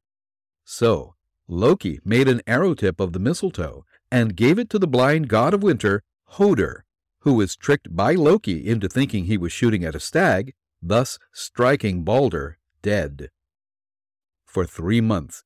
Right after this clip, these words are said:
each element in the universe tried to bring Balder back to life, but with no success. And for those three months, Frigga grieved for her son, making the world become barren and cold and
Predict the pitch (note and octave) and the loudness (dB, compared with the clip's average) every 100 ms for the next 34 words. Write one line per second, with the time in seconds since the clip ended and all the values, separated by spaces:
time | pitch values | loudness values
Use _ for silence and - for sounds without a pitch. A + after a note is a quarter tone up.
0 | - A2+ C#3 - B2+ C3 C3 B2+ C#3 C#3 | -8 -4 -4 -2 0 2 0 0 0 2
1 | C#3+ E2+ D#2 - - - G2+ D3+ D3+ A#2 | 0 -2 -6 -10 -12 -4 0 2 0 0
2 | B2+ G#2 G#2 D3 A2 E2 F#2+ - F#2 B2 | 0 0 0 2 0 0 -4 -6 -6 -4
3 | D3 - _ _ _ F#2 G#2+ A#2 _ _ | -4 -8 _ _ _ -2 -2 -2 _ _
4 | G2+ A2 - G#2 F#2+ G#2+ D#2+ - E2 - | 0 0 -2 -8 -2 -2 -2 -6 -12 -6
5 | E2 - - - _ _ _ _ - F2 | -6 -6 -18 -20 _ _ _ _ -8 -6
6 | E2 F#2+ F2+ G2 F#2+ - F2+ A2+ B2+ F#2 | -4 -4 -2 -4 -4 -8 -2 0 0 -2
7 | C2+ - _ _ _ _ A2+ B2 A#2+ F#2 | -6 -20 _ _ _ _ 0 2 2 0
8 | F2+ A2 A#2+ A#2 _ - A#2+ G2 A#2+ - | -2 0 0 -4 _ -4 -2 0 -2 -2
9 | E2+ C#2+ C#2+ - _ _ G#2+ B2 B2+ A#2 | -6 -8 -12 -18 _ _ 0 0 0 -2
10 | F#2+ A2 C3+ A#2+ G2 G2 G#2+ F2 D#2 A#2 | 0 2 2 2 -2 -2 -4 -4 -2 0
11 | G#2 D#2 - E2+ - G#2+ A2+ D#2 C2 - | 0 -4 -10 -12 -6 0 2 2 -6 -14
12 | E2 D2+ | -16 -16